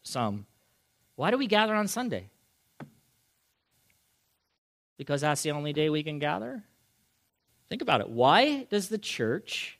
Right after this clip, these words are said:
why has the church historically gathered together, the church gathered together to worship their God, to worship Christ on Sunday?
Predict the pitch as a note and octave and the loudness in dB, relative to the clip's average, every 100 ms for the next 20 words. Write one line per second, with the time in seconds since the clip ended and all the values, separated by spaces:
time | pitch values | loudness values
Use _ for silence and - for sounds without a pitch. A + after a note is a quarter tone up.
0 | _ - G#2+ C3+ G#3 A3+ C#4 - D#3 - | _ -8 -2 0 0 -2 -8 -4 -6 -4
1 | F3 - - C3+ A#2+ D#3+ - A3+ A#3+ - | -10 -10 -6 -2 -2 -2 -6 -6 -6 -10
2 | _ _ _ _ _ - C3 B2 D#3 G#3+ | _ _ _ _ _ 0 6 6 6 2
3 | A3 A3+ F3+ A2+ A#2 A#2+ A#2+ - D3+ A2 | 0 -8 0 0 0 -2 -4 -4 -4 -4
4 | - - A2+ C#3+ G#3 - D#3+ A2 G2 B2 | -6 -4 -2 0 -2 -6 -8 -6 -4 -4
5 | E3+ _ _ _ _ _ - G2+ G#2+ C3+ | -6 _ _ _ _ _ -10 -4 0 0
6 | - G3+ - G#3 D3+ A2+ A2 A#2+ G#2 G2 | 0 -4 -4 -6 -2 0 0 -4 -6 -4
7 | C#3 - - - A2 A2 - - B2 B2+ | -4 -6 -12 -6 -2 -2 -6 -10 -8 -6
8 | - - A#3 E3+ F2 | -6 -6 -4 -4 -6